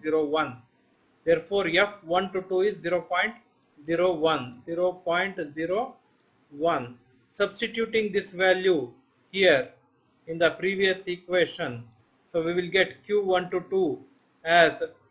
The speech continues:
sixty-nine into ten to the power of three divided by one zero seven point four five plus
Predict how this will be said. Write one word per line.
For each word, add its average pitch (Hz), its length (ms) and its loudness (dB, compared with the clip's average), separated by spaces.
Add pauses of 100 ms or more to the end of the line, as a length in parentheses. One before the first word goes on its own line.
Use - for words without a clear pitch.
sixty-nine 202 880 -2
into 175 220 -8
ten 180 260 -6
to 196 80 -6
the 185 80 -2
power 175 260 -2
of 170 220 -4
three 190 320 -6 (340)
divided 175 540 4
by 175 160 6
one 175 400 0
zero 185 260 0
seven 185 480 -6
point 165 240 -2 (160)
four 175 300 -4
five 156 260 2 (460)
plus - 340 0